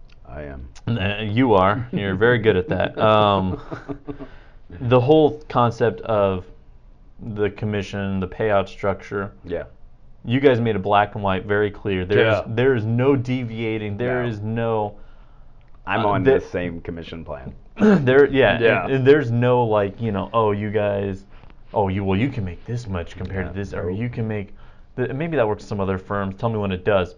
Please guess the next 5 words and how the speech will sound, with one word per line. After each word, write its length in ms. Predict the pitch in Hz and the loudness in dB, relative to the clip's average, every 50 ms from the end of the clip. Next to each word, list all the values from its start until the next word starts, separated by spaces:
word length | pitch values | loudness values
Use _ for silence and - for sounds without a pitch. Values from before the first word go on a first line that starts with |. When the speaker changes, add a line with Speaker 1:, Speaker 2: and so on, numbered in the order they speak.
| - - | 0 6
Speaker 2:
But 280 | 151 143 107 - - - - - - - - - - - - - - - - - - - - - | 6 6 6 4 0 -10 -20 -20 -20 -20 -20 -20 -20 -20 -20 -20 -20 -20 -20 -20 -20 -20 -16 -8
you 280 | - 120 123 156 170 160 | -4 -2 0 0 0 2
guys 460 | 131 127 120 117 113 110 110 104 101 | 4 4 6 6 6 4 4 2 0
pretty 280 | - - 139 123 117 113 | -2 -2 0 0 0 0
much 560 | 110 104 101 101 101 - - - - - | 0 0 -2 -2 -4 -6 -12 -12 -12 -14